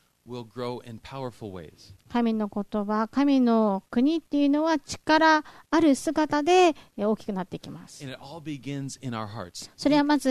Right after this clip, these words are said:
Speaker 2: 私たちの心から始まります。
Speaker 1: Individual hearts believing God's word.
Speaker 2: 各自一人一人が神の言葉を信じることから始まるんですね。
Speaker 1: Just as we read earlier, that faith comes by hearing and hearing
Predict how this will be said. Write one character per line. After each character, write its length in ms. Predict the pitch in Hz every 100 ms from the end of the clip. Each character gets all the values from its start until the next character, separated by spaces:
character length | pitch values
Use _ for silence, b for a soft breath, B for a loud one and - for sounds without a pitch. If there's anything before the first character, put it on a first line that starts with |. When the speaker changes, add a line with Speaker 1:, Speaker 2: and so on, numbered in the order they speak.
| 247
Speaker 2:
私 260 | 233 311 294
た 100 | 277
ち 60 |
の 80 | 220
心 340 | - - 370
か 120 | 381 320
ら 60 |
始 200 | 233 196
ま 100 | 190
り 80 | 175
ま 180 | 151 143
す。 60 |
Speaker 1:
Individual 520 | 165 165 147 156 151 123
hearts 300 | 135 120 -
believing 420 | 123 127 131 127
God's 280 | 113 107 98
word. 280 | 98 87 - _
Speaker 2:
各 300 | - 302 -
自 160 | 269 208
一 200 | - 339
人 120 | 339
一 160 | - 339
人 140 | 311
が 140 | 311
神 280 | - 370 381
の 120 | 302
言 340 | 269 254 - 320
葉 200 | 320 320
を 80 | 254
信 300 | - 359 349
じ 120 | 359
る 80 | 330
こ 140 | 302
と 120 | 381
か 140 | 381 381
ら 60 |
始 200 | 233 220
ま 80 | 214
る 80 | 202
ん 20 |
で 80 | 185
す 120 | -
ね。 200 | 233 311
Speaker 1:
Just 260 | - 131 131
as 140 | 120
we 140 | 127 120
read 240 | 123 117
earlier, 400 | 117 139 135 123
that 140 | 113 90
faith 280 | 123 123
comes 220 | - 120 117
by 120 | 107
hearing 400 | - 139 135 113
and 120 | 107
hearing 320 | 123 123 120